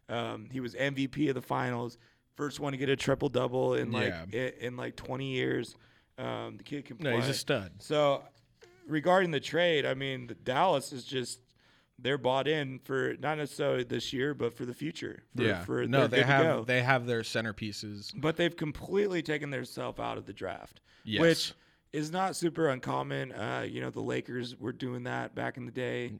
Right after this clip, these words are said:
Speaker 2: They
Speaker 1: Um,
Speaker 2: did it for many years.
Speaker 1: for many years. It's not, uh, it's, it's a big market team can do that, I think,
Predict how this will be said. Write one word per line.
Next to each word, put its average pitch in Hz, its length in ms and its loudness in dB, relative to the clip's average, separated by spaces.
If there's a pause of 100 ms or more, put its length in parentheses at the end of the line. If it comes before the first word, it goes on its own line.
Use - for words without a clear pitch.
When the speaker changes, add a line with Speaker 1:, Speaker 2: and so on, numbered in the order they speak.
(120)
Speaker 2:
They 117 260 4
Speaker 1:
Um, 139 40 2
Speaker 2:
did 139 140 8
it 143 120 4
for 123 120 0
many 117 320 2
years. 101 380 -4
Speaker 1:
for 156 140 -2
many 135 300 0
years. 127 320 0
It's - 240 -8
not, 131 340 -2
uh, 113 440 0
it's, - 380 -4
it's - 280 -4 (300)
a 143 80 2
big 165 260 4
market 147 720 0
team 120 340 -6
can 113 160 -10
do 98 200 -2
that, - 200 -6
I 120 80 -8
think, - 260 -14